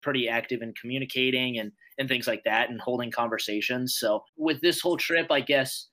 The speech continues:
it hasn't really helped me just 'cause, like, I, it's, it's almost just natural to me now talking to people. But I guess it's helped me experience different ways of life, if you could say, like, different kinds of people,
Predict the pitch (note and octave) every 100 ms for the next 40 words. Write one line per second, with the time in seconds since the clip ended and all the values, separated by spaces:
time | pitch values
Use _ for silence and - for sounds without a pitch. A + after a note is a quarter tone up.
0 | _ E3+ G3 G#3+ F3 E3 D3 D3 C#3 D3
1 | C#3+ C#3+ C#3 B2 A#2+ - B2+ B2+ A2+ -
2 | C3+ B2+ B2 B2 - A2+ - A#2+ A#2+ A#2
3 | B2+ A#2 A#2+ A#2 A#2 A2 - A#2+ A#2+ D#3
4 | D3+ D#3 F3+ C#3+ B2+ - - _ _ -
5 | D3+ C#3+ D#3 C#3+ - - - A#2+ - C3+
6 | B2 C#3 B2+ A#2 A2+ _ C#3 - D#3 C#3+
7 | C3+ C3+ A#2 G#2 A2 C#3 D3+ - - _
8 | D#3+ D#3+ C#3+ C#3+ D3 F3+ G3+ - F3+ D#3+
9 | E3+ F3 F#3 G3 C3+ G#2 - C3+ C3 B2+
10 | A#2 - - - C3 A#2+ G#2 G2 C2+ C#2+